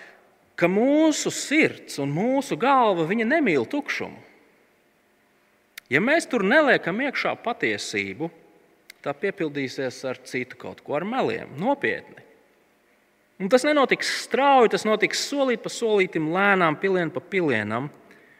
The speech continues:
līdz kādu dienu mēs attapsimies pie sasistas silas. Un tā, draugi, patiesa mīlestība balstās patiesībā. M-, mēs vēlamies redzēt savus bērnus, mēs vēlamies redzēt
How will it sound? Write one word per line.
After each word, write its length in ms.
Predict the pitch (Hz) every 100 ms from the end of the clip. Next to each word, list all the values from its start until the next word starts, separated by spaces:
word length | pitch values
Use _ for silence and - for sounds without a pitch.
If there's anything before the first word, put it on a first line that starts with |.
| _ _ _ -
līdz 140 | 123
kādu 260 | - 220 185
dienu 160 | 196 180
mēs 160 | 156
attapsimies 640 | 208 - 165 - 160 139 -
pie 140 | 131
sasistas 540 | - 165 - - - - -
silas. 400 | 190 135 - - - _ _ _ _ _ _ _ _ _ _ _ _ _ _ _ _ _ _ _ _ _ _ _ _ _ _ _ - - - - -
Un 80 | 156
tā, 100 | 180
draugi, 440 | 185 190 175 160 - - - - - _ _ _ _ _ _ _ - _ - - - -
patiesa 440 | 170 185 156 165
mīlestība 500 | 185 190 190 160 175
balstās 320 | 185 135 113
patiesībā. 600 | 156 143 107 - - - - _ _ _ _ _ _ _ _ _ _ _ _ -
M-, 200 | 190 196
mēs 220 | 185 185
vēlamies 380 | 220 247 247 208
redzēt 300 | 226 214 175 -
savus 400 | 226 220 175 127
bērnus, 560 | 170 190 139 120 131
mēs 200 | 165 156
vēlamies 340 | 190 208 190 208
redzēt 340 | 190 190 -